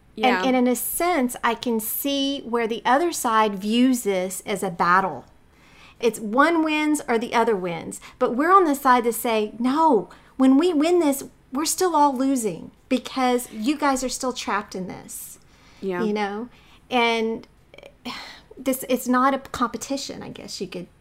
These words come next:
Speaker 2: try to
Speaker 1: I can understand what you're saying about it not being a competition. I would kind of distance myself from it and say,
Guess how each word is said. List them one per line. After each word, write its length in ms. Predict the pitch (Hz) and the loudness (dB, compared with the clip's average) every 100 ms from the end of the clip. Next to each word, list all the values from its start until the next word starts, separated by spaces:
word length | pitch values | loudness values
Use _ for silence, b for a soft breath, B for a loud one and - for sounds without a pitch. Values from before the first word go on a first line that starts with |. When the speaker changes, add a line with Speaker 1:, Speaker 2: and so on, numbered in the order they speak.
| _ - | _ -14
Speaker 2:
try 220 | - 175 | -10 -8
to 80 | 175 - B B B B B - | -10 -12 B B B B B -2
Speaker 1:
I 80 | - | 0
can 140 | 320 339 | 2 0
understand 560 | 359 370 - 285 262 | 0 -2 -4 -4 0
what 120 | 233 | -2
you're 100 | 220 | -2
saying 260 | 220 214 202 | -4 -4 -4
about 220 | 196 190 | -2 -2
it 100 | 175 | -2
not 240 | 208 196 - | -6 -6 -6
being 200 | 214 196 | -6 -6
a 40 | |
competition. 920 | 190 214 185 190 - 190 - 196 196 202 B - _ _ - | -6 -6 -6 -6 -8 -8 -6 -6 -6 -8 B -20 _ _ 0
I 140 | 240 | 2
would 160 | 302 311 | 2 -2
kind 220 | 330 294 | -4 -2
of 160 | 214 | -4
distance 500 | 180 208 - 226 220 | -6 -8 -8 -10 -8
myself 480 | 226 214 - 214 202 | -8 -8 -6 -6 -6
from 240 | - 208 202 | -6 -6 -6
it 160 | 190 | -6
and 100 | 190 | -8
say, 580 | 196 208 190 185 180 185 | -8 -4 -2 -2 -4 -6